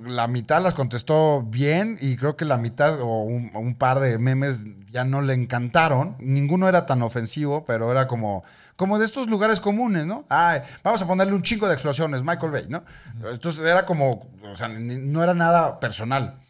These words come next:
Speaker 1: Entonces a lo mejor no le, no le fascinaba que le mostrara esos memes, pero, este,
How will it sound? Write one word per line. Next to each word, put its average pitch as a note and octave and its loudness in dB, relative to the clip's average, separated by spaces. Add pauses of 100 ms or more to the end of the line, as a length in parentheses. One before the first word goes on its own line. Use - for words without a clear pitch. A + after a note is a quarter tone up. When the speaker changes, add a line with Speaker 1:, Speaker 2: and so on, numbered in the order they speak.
(320)
Speaker 1:
Entonces D3 -2
a E3 4
lo D#3 0
mejor E3+ 2 (320)
no D3 2
le, E3+ 2
no D3 0
le F3 2
fascinaba D3+ 0
que A2 -10
le A#2+ -4
mostrara C3 0
esos C#3 -4
memes, C#3+ -4
pero, B2+ -2
este, E2+ -14